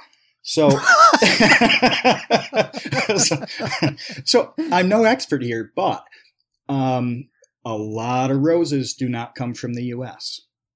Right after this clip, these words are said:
Roses are extremely water intensive to grow. Well, I don't know if extremely is fair, but let's say it's like three or four gallons a week over, I don't know, twelve weeks to, to get a rose.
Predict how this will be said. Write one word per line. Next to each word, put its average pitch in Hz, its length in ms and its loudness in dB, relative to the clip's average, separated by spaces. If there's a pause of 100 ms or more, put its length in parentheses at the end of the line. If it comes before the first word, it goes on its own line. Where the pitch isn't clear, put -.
(280)
Roses 123 420 -6
are 110 140 -6
extremely 156 520 -4
water 127 380 -4
intensive 107 540 -10
to - 100 -18
grow. - 300 -18
Well, 113 160 -12
I 131 40 -8
don't 135 100 -4
know 123 60 -4
if 113 120 -10
extremely 117 640 -6
is 92 160 -14
fair, 85 420 -18 (500)
but 120 240 -8 (360)
let's 147 220 -4
say 147 200 -2
it's - 160 -8
like 113 220 -8
three 127 260 -8
or 117 80 -8
four 117 240 -8
gallons 104 520 -10
a 95 60 -14
week 92 400 -16 (440)
over, 104 340 -10
I 101 80 -12
don't 107 120 -10
know, 95 200 -16
twelve 101 380 -14
weeks - 560 -10 (140)
to, 98 180 -14
to - 140 -20
get 92 160 -18
a 87 40 -20
rose. 82 420 -18